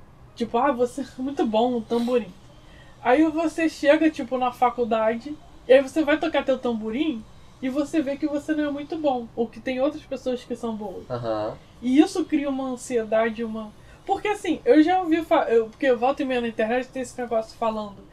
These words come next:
Speaker 1: de que, tipo, jovens que quando eram novos, é, que eram, tipo, o estudan-, o melhor estudante, tiravam nota alta, eram super elogiados, às vezes quando eles chegam na faculdade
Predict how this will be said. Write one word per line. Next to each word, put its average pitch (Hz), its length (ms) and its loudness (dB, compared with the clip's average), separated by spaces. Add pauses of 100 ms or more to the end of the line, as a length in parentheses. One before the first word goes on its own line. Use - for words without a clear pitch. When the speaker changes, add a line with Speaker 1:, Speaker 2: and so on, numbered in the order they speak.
(300)
Speaker 1:
de 214 160 -6
que, 233 160 -4
tipo, 220 460 -6 (340)
jovens 311 560 6
que 285 140 -4
quando 254 240 -2
eram 247 220 0
novos, 185 400 -4 (1040)
é, 208 340 -4 (320)
que 254 160 6
eram, 233 220 4
tipo, 233 260 -4
o 233 60 -2
estudan-, 226 480 -2
o 214 80 -4
melhor 226 340 4
estudante, 240 760 -2
tiravam 240 460 2
nota 240 320 0
alta, 240 500 2
eram 233 160 -2
super 302 340 2
elogiados, 240 800 -2 (600)
às 233 180 2
vezes 285 220 0
quando 285 200 0
eles 277 160 -2
chegam 277 360 4
na 269 140 0
faculdade 233 840 -4